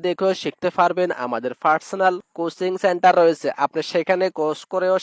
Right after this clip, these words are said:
শিখতে পারবেন। দুই নাম্বারে আপনাদের সাথে যে কাজটির কথা বলবো, এই কাজটি সাধারণতভাবে আমরা অনেকে মোবাইল দিয়ে করে থাকি। পেশাদার গ্রাফিক তৈরি করুন, যাতে আপনার দক্ষতা, অভিজ্ঞতা, কাজের উদাহরণ উল্লেখ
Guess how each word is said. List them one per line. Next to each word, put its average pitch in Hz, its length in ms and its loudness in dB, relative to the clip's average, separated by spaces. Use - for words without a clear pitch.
শিখতে 165 360 -6
পারবেন। 117 300 -2
দুই 160 180 2
নাম্বারে 180 380 0
আপনাদের 160 360 -4
সাথে 185 200 -2
যে 151 80 0
কাজটির 147 380 -2
কথা 170 180 -2
বলবো, 156 260 0
এই 160 80 0
কাজটি 160 280 -2
সাধারণতভাবে 165 840 -2
আমরা 123 220 -2
অনেকে 170 320 -2
মোবাইল 143 340 0
দিয়ে 180 160 2
করে 139 160 0
থাকি। 120 320 -6
পেশাদার 165 600 0
গ্রাফিক 156 380 -2
তৈরি 165 260 0
করুন, 170 220 0
যাতে 139 300 0
আপনার 147 300 -4
দক্ষতা, 165 440 -2
অভিজ্ঞতা, 151 480 -2
কাজের 156 360 0
উদাহরণ 170 360 4
উল্লেখ 190 260 -2